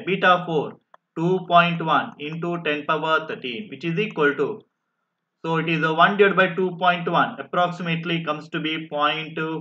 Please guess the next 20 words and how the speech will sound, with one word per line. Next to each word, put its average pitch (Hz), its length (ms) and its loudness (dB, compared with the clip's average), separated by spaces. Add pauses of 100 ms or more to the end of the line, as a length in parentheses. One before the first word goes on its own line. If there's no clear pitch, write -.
(120)
four 170 320 0
seven 131 440 -6 (380)
into 160 560 -2 (220)
ten 165 240 0
power 175 200 10
minus 160 380 0
thirteen 143 280 -4
becomes, 104 320 -14
correct? 185 320 -8
Or 165 360 6
it 165 100 -8
can 170 160 0
be 170 80 2
written 196 180 2
as 185 160 4
a 185 240 -2
four 196 300 -2
point 185 380 0
seven 139 480 2
into 151 500 -2